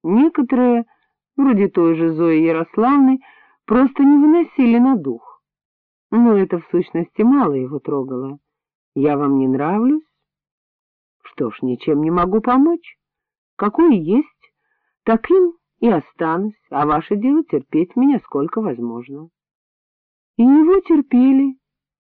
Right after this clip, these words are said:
Что же еще оставалось делать? В советском учреждении очень трудно уволить человека, если он не совершил никаких должностных нарушений. А за плохие человеческие качества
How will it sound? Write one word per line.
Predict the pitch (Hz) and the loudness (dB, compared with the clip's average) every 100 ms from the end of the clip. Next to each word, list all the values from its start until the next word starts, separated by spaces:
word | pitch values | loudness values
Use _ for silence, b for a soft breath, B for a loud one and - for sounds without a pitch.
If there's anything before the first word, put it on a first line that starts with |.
| _ _ _ - | _ _ _ -2
Что | 254 | 0
же | 170 160 | 0 -2
еще | 156 - 160 | -4 -4 -4
оставалось | 147 - 151 139 143 143 | -4 -6 -6 -4 -6 -8
делать? | 135 123 120 - _ _ _ _ _ _ _ - | -8 -8 -8 -14 _ _ _ _ _ _ _ -2
В | |
советском | 220 277 277 294 277 | 0 0 0 2 2
учреждении | - 233 196 180 240 262 226 | 2 -2 0 0 2 2 2
очень | 220 - 226 208 | 0 0 -4 -2
трудно | 226 247 294 302 | 0 2 2 2
уволить | 233 170 151 151 | 2 0 -2 -6
человека, | - 156 147 131 127 123 135 | -10 -6 -4 -2 -4 -6 -6
если | 143 - 151 | -6 -4 -2
он | 151 143 b b b b | 0 -2 b b b b
не | 160 165 | -4 -2
совершил | 185 180 180 - 165 | 0 0 -2 -4 -2
никаких | 160 160 180 170 190 185 | 0 -2 -4 -4 -2 -2
должностных | 165 196 190 233 240 - 160 143 | -2 -2 0 0 0 -2 -6 -4
нарушений. | 156 170 185 - 123 123 135 _ _ _ _ _ _ _ B B B | -6 -6 -8 -12 -10 -10 -16 _ _ _ _ _ _ _ B B B
А | 202 226 | -2 0
за | 226 | 0
плохие | 269 277 - 320 302 | 0 0 2 4 4
человеческие | - 269 277 294 - 254 - 277 | 2 0 2 2 0 -6 0 0
качества | 277 339 339 - 175 _ 127 139 | 0 0 0 -4 -14 _ -16 -16